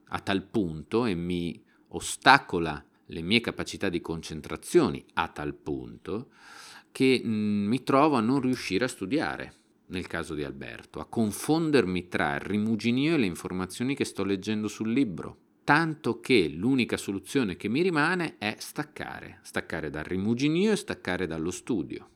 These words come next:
e andare a fare un giro in moto. È importante distinguere studiare da rimuginare sullo studio.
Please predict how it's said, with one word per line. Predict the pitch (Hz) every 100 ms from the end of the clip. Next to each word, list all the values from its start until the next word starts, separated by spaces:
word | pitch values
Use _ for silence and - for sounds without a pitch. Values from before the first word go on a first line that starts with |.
| _ _ _ -
e | 139
andare | 85 78 101
a |
fare | - 85
un | 80
giro | 73 67
in | 67
moto. | - - - - _ _ _
È | 123
importante | 123 143 - 131 92 - 78
distinguere | 92 - - 113 95 85 80 73 - - _
studiare | - - 82 82 69 67 107 143 _ _ -
da | 90 85 92 -
rimuginare | 113 117 123 107 117 147 104 76 76 _ -
sullo | - 90 78
studio. | - 85 - - 69